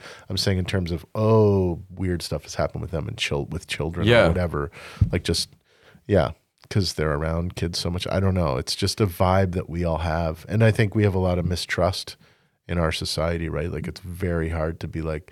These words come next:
Speaker 1: "This person seems genuine. They seem very cool. They seem like a good dude,"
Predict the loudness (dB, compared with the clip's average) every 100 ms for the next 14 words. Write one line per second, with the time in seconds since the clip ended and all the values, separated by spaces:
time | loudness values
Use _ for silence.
0 | -20 -20 -8 -6 -2 2 2 2 0 0
1 | -2 2 4 6 4 4 0 _ _ _
2 | -8 -2 2 2 4 4 2 2 4 4
3 | 4 0 _ _ _ _ _ _ -4 -2
4 | 0 0 0 0 0 0 -2 0 4 6
5 | 6